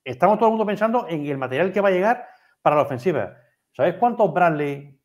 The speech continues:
se supone que, se supone que van a llegar? Ciento nueve, de los cuales, si no recuerdo mal, dijo Estados Unidos que treinta y uno para el mes de junio y el resto para principios de dos mil veinticuatro. Y corregidme si me equivoco,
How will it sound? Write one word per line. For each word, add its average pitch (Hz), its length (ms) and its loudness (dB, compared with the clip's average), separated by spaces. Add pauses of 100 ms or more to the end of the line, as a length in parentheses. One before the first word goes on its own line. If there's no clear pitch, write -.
(200)
se 147 140 -4
supone 147 260 -4
que, 147 160 -8
se 160 140 -2
supone 151 340 0
que 143 60 0
van 135 160 2
a 113 60 -4
llegar? 127 440 -4 (960)
Ciento 185 400 2
nueve, 143 420 -2 (600)
de 127 120 0
los - 120 2
cuales, 175 360 4
si 135 100 -10
no 160 120 0
recuerdo 180 240 0
mal, 208 180 4
dijo 180 160 -4
Estados 190 280 0
Unidos 127 280 -2
que 131 380 -8
treinta 143 340 -2
y 180 80 2
uno 175 160 2
para 127 140 0
el 131 40 -4
mes 190 140 0
de 151 80 -2
junio 220 420 -2 (360)
y 156 100 0
el 147 120 0
resto 202 300 0
para 180 160 6
principios 165 320 -4
de - 20 6
dos 180 100 2
mil 170 100 0
veinticuatro. 131 600 -2
Y 131 60 -10
corregidme 139 360 0
si 170 120 -6
me 160 80 -2
equivoco, 101 440 -6